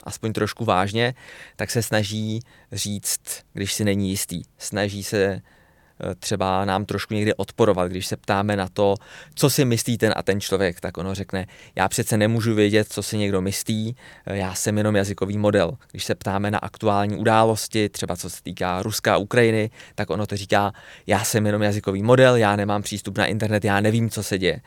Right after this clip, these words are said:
Takže jsou tam nějaké zjevné snahy zabránit, eh, nějakému zneužití nebo nějakým omylům. Na druhou stranu, eh, Twitter je pl-, plný ukázek, kdy se lidem velmi snadno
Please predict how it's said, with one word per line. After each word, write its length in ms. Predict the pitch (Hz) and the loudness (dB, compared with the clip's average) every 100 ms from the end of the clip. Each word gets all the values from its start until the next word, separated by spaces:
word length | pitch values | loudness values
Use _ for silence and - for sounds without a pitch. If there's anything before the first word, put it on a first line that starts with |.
| - - - | -18 -20 -6
Takže 340 | 104 107 131 - - - | -2 4 4 4 -6 -4
jsou 240 | - 135 | 0 4
tam 280 | 147 143 143 | 4 4 2
nějaké 480 | 113 107 - 123 120 | 2 2 4 4 6
zjevné 400 | 113 104 127 120 | 4 4 2 2
snahy 500 | - 101 107 113 117 - - - | 0 0 2 2 0 -8 -20 -8
zabránit, 800 | 104 107 110 110 107 117 117 - 101 - - | 2 4 6 4 4 2 0 -4 -12 -14 -12
eh, 280 | 98 98 92 | -6 -2 -2
nějakému 420 | 92 92 - - | -2 -4 -2 0
zneužití 760 | 107 107 - 113 101 - 104 107 | 2 0 2 -2 -2 -4 -2 0
nebo 220 | 104 95 | 0 0
nějakým 360 | 95 87 - 117 | -2 -4 -6 -6
omylům. 440 | - 101 110 113 123 - - - - | -2 0 0 -2 -6 -12 -20 -12 -2
Na 120 | 101 | 0
druhou 220 | 107 117 | 2 0
stranu, 520 | - 107 107 107 107 | 0 0 2 2 0
eh, 380 | 110 - - - 95 95 90 | -4 -12 -18 -6 -4 -2 -2
Twitter 300 | 110 110 113 | 0 0 2
je 100 | 107 | 2
pl-, 220 | - 92 - - | 2 -2 -4 2
plný 260 | 120 120 | 4 4
ukázek, 600 | 98 113 104 101 107 98 | 2 2 2 4 2 2
kdy 160 | 98 98 | -2 -4
se 240 | - 110 | 0 2
lidem 520 | 101 101 101 101 101 104 | 4 4 2 2 -2 -6
velmi 480 | 104 98 120 123 120 | 2 6 6 6 2
snadno 680 | - 113 104 107 101 101 | 2 2 2 2 2 2